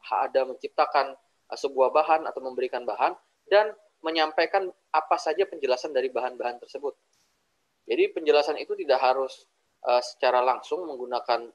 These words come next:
ceramah, bisa juga Bapak Ibu rekam sebenarnya atau Bapak Ibu tulis dalam sebuah modul. Nah, keseringannya kita itu di dalam tiga bulan terakhir kita langsung ke memberikan tugas kepada anak-anak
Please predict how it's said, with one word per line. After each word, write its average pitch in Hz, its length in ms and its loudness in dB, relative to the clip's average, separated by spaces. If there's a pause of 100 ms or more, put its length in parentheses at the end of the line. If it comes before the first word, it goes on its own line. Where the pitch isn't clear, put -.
(120)
ceramah, 120 400 0 (160)
bisa 185 240 -4
juga 196 240 2
Bapak 165 160 4
Ibu 165 240 -2
rekam 135 240 0
sebenarnya 113 400 -10
atau 156 160 -6
Bapak 143 160 -2
Ibu 120 240 -4
tulis 147 160 -12
dalam 117 240 -6
sebuah 113 320 -8
modul. 104 320 -16 (560)
Nah, 202 160 -10 (320)
keseringannya 185 680 -2
kita 156 200 -2
itu 160 240 0
di 139 160 -14
dalam 127 200 4
tiga 131 200 -2
bulan 123 240 -6
terakhir 120 400 -2
kita 175 320 -2 (560)
langsung 139 320 -2
ke 180 240 4 (760)
memberikan 156 440 0
tugas 151 320 -2
kepada 143 440 0 (200)
anak-anak 135 400 -4